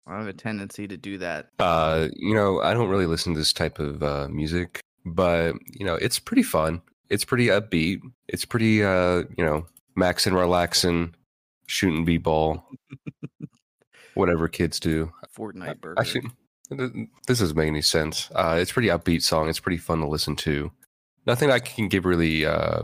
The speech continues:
Speaker 2: I can, can, I can complain about, uh, but I wouldn't, like, go back to this over and over and over again and, and play this, like, twenty times a day.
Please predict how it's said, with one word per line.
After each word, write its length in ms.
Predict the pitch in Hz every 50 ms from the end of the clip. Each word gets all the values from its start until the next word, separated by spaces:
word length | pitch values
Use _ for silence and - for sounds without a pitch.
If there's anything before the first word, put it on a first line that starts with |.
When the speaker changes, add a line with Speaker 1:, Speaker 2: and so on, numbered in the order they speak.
| - -
Speaker 2:
I 80 | -
can, 160 | 80 82 80 78
can, 160 | 80 78 73 - _ -
I 80 | - 98
can 140 | - 82
complain 400 | - - 82 - - 90 80 80
about, 500 | 82 82 92 92 90 90 - - - - - _ _ _
uh, 440 | - 73 71 71 71 71 71 76 71 - _ _
but 260 | - 87 87 85 78 80
I 60 | 85
wouldn't, 300 | 87 87 82 80 76 76
like, 260 | 78 73 73 73 - -
go 180 | 85 92 90 85
back 280 | 76 80 76 78 -
to 120 | - - 80
this 180 | 76 71 -
over 260 | - 71 78 78 73 78
and 100 | 73 73
over 200 | 73 71 73 71
and 120 | 71 69
over 260 | 73 73 71 73 71
again 280 | 71 73 73 69 69 71
and, 120 | 73 - - _ _ _ _ _ _ _ _ _ _
and 120 | - 78 73
play 160 | - 85 80
this, 180 | 78 76 - -
like, 120 | 76 73
twenty 260 | - - 90 82 78
times 360 | - - 80 76 76 78 78
a 40 | 80
day. 360 | 73 73 71 71 73 76 85